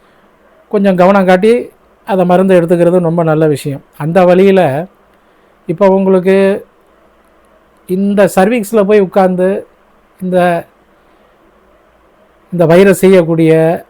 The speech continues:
அழிவுகள்ன்றது நம்ம நிறையா இருக்கு. இதை பத்தி நிறையா சொல்லிக்கிட்டே போயிடலாம், போயிடலாம். அதாவது கையிலே ஒரு உலகம் இருக்கு, செல்லு உலகம் இருக்கு. அதுல பார்த்தீங்கன்னா கூடுதலான விஷயங்கள்லாம் தெரிஞ்சுக்கலாம். இருப்பினும் அனுபவத்துல இது பார்த்தீங்கன்னா, இந்த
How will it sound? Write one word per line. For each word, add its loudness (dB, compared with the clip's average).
அழிவுகள்ன்றது 2
நம்ம -4
நிறையா -2
இருக்கு. -2
இதை -6
பத்தி -6
நிறையா 0
சொல்லிக்கிட்டே -2
போயிடலாம், -4
போயிடலாம். 0
அதாவது -2
கையிலே -2
ஒரு 0
உலகம் -2
இருக்கு, -4
செல்லு -2
உலகம் -4
இருக்கு. -14
அதுல 0
பார்த்தீங்கன்னா -2
கூடுதலான 0
விஷயங்கள்லாம் -4
தெரிஞ்சுக்கலாம். -8
இருப்பினும் -4
அனுபவத்துல 0
இது -4
பார்த்தீங்கன்னா, -2
இந்த -2